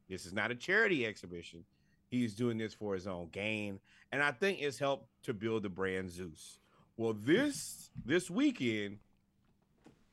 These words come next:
and I'm a little, I'm a little hesitant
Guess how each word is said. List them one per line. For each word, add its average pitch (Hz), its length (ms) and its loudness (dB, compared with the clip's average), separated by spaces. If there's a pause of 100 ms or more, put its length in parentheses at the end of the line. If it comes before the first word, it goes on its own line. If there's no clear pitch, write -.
(2000)
and 165 320 4 (1400)
I'm 165 200 2
a 175 40 2
little, 247 840 0 (1600)
I'm 165 160 0
a 190 40 2
little 208 160 4
hesitant 117 500 2